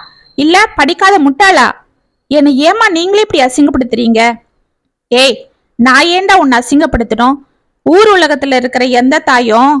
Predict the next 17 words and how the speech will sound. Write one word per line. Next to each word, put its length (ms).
என்னை 240
போல 240
தாண்டா 320
நினைப்பா, 400
தன்னோட 360
பிள்ளைக்கு 500
ஒரு 180
நல்ல 360
அந்தஸ்துல 560
இருக்கிற 320
பொண்ணை 280
கட்டணும், 500
கண்ணுக்கு 380
லட்சணமா 480
இருக்கிற 320
பொண்ணை 300
கட்டணும்னு." 640